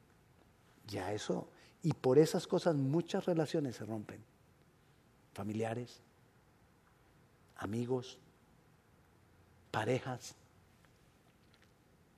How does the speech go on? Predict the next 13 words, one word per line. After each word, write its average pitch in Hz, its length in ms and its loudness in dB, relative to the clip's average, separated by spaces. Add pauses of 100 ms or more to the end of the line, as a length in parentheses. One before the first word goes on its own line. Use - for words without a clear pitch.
(600)
porque 117 280 0
no 120 180 0
sabemos 139 520 -2
retener 123 420 -2 (1700)
la 101 100 -6
lengua. 123 380 -4 (1200)
Tenemos 139 440 4
que 143 100 2
tener 131 320 0
cuidado, 135 480 -2 (1400)
muchas 151 260 4
veces 165 320 4
ignoramos, 139 800 4